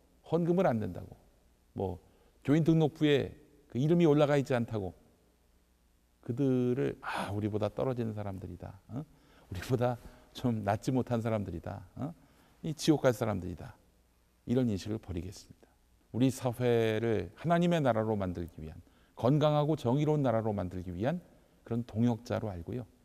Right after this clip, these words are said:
어, 그들과 연대하면서 함께 좋은 세상을 만드는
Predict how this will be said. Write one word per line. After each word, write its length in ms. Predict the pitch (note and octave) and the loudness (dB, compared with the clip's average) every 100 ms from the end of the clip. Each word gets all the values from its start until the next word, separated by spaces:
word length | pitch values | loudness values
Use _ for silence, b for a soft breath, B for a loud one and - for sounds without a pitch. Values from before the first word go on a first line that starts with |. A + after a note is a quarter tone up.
| _ _ _ - | _ _ _ -14
어, 300 | D#2+ D#2+ D#2+ | -12 -12 -14
그들과 440 | - F#2 F2 F2 F#2 | -12 -10 -8 -10 -8
연대하면서 760 | G2+ G#2+ G2+ F2 E2+ D#2+ G2+ F2+ _ b b b b b b - | -4 -2 -2 -4 -6 -8 -10 -14 _ b b b b b b -10
함께 280 | F#2 G2 F#2+ | -8 -4 -2
좋은 180 | G#2+ | 0
세상을 340 | G#2 F#2 F#2+ F#2+ | 0 -2 -2 -4
만드는 440 | F2+ E2 E2 E2+ | -4 -6 -8 -10